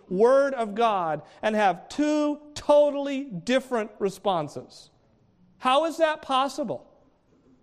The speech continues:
There's only ever these groups. They will either receive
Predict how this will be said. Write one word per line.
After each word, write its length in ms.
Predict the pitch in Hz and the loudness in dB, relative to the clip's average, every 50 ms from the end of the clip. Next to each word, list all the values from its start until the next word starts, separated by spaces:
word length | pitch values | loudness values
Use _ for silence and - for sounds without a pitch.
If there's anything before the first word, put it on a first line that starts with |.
| _ _ _ _ _ _ _ _ | _ _ _ _ _ _ _ _
There's 240 | 202 190 185 185 185 - | 0 0 0 -2 -2 0
only 480 | 220 226 233 254 254 254 262 262 254 | 2 2 2 2 0 -2 -4 -6 -4
ever 500 | - 233 233 247 233 214 160 139 135 135 - | -2 -2 -2 0 -2 -4 -6 -6 -6 -8 -10
these 460 | 151 160 185 190 190 190 196 180 180 | -10 -8 -6 -4 -4 -4 -4 -6 -6
groups. 540 | 175 170 185 233 214 - - - - - - _ _ _ _ _ _ _ _ _ _ _ _ _ _ _ _ _ _ _ _ _ _ _ - | -6 -4 -4 -4 -6 -10 -14 -20 -20 -20 -20 _ _ _ _ _ _ _ _ _ _ _ _ _ _ _ _ _ _ _ _ _ _ _ -2
They 120 | 190 196 | 0 2
will 160 | 190 185 185 180 185 | 2 0 -2 -4 -2
either 340 | 214 233 254 240 254 233 202 | -2 -2 2 2 2 2 2
receive 720 | 180 170 160 - - - 262 262 269 277 285 294 262 | 0 -4 -6 -8 -6 -4 0 0 0 0 0 -4 -6